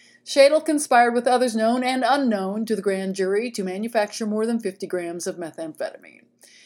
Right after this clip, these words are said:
Count two charged that on May third, two thousand twelve, in White County,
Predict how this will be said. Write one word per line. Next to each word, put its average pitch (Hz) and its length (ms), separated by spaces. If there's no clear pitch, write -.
Count 165 240
two 226 160
charged 202 340
that 196 80
on 190 160
May 196 140
third, 247 340
two 226 80
thousand 190 380
twelve, 233 420
in 180 120
White 247 340
County, 147 500